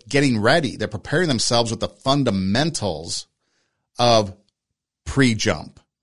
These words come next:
probably envisioning what they're gonna do, how their body's gonna rotate, where they're gonna tuck, where they're gonna spin. Gymnasts the same way. You know, track athlete, okay, how they're gonna come out of the block, what are they gonna do with their hands,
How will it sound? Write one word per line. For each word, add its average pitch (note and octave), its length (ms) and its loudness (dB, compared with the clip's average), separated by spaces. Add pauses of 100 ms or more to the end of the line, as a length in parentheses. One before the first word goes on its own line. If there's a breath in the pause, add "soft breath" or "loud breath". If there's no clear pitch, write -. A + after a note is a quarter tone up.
(640)
probably A2 300 0
envisioning G#2+ 480 0
what G#2 160 0
they're A2 80 0
gonna G#2 200 -2
do, A#2 280 0
how G#2 140 0
their F#2 100 -4
body's F#2+ 340 -4
gonna G#2+ 160 -4
rotate, A2 500 -2
where F#2 200 -4
they're G2 80 -4
gonna F2 180 -6
tuck, A#2+ 380 0
where G2+ 100 -2
they're F#2 100 -6
gonna E2+ 140 -10
spin. A#2 400 -4 (320 soft breath)
Gymnasts G2+ 460 -2
the F#2+ 80 -8
same F#2+ 260 -2
way. C#3+ 300 0 (360 loud breath)
You A2 80 -4
know, A2+ 260 0 (200)
track A2 320 0
athlete, A#2+ 300 2
okay, G#2 120 -2
how G2 160 2
they're G#2+ 100 0
gonna G2+ 120 -2
come F#2+ 240 -4
out A2 340 0
of A#2 120 -4
the G#2+ 80 -2
block, G#2+ 440 2 (200 soft breath)
what G#2 140 0
are - 20 4
they A2+ 100 4
gonna A2 160 0
do G#2+ 140 0
with A2 120 0
their G2 120 0
hands, B2+ 640 -2